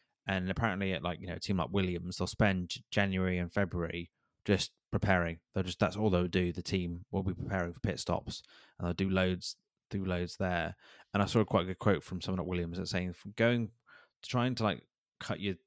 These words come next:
time down from, like, three seconds to sub two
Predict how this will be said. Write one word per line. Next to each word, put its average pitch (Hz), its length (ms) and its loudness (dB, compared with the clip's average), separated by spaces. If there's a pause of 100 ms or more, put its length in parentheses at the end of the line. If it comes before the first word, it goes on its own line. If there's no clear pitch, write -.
(220)
time 101 300 0
down 85 260 -2
from, 92 180 -4
like, 87 200 -4
three 98 240 -2
seconds 87 520 -4
to 87 300 0
sub - 300 -2
two 90 420 0